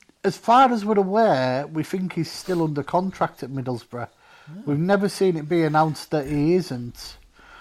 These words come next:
Speaker 1: So whether it would be a permanent move or a loan with a view to maybe a move next summer, we're not sure. But, uh, he's not played a game of football since that game against Crewe when he got injured. So it's,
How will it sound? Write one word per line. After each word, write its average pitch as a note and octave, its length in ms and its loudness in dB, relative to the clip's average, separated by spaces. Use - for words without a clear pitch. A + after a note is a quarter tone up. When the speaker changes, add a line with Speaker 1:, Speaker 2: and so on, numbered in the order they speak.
Speaker 1:
So - 180 0
whether E3+ 400 2
it E3+ 120 -2
would D3+ 220 -2
be D3 380 0
a - 60 -14
permanent F#3 580 0
move D#3 580 -2
or C#3+ 500 6
a E3 80 -4
loan D#3 460 4
with D3+ 180 -2
a C#3+ 80 0
view D3+ 280 -2
to - 120 -10
maybe D3 320 -4
a D3 60 0
move C#3+ 320 0
next E3+ 300 -8
summer, C#3+ 340 -4
we're D#3 160 0
not D#3 200 4
sure. E3+ 440 2
But, D#3 320 -4
uh, C#3+ 300 4
he's E3+ 220 -4
not G#3 240 2
played G3 320 2
a - 20 -2
game D#3 280 0
of C3+ 80 -6
football C#3 440 0
since D3+ 360 -6
that C3+ 220 0
game D3 240 -4
against C3+ 360 -6
Crewe F3+ 240 -2
when D3 140 -2
he C3 60 -4
got C3 240 -2
injured. D#3 440 -4
So C#3 240 -4
it's, - 340 -10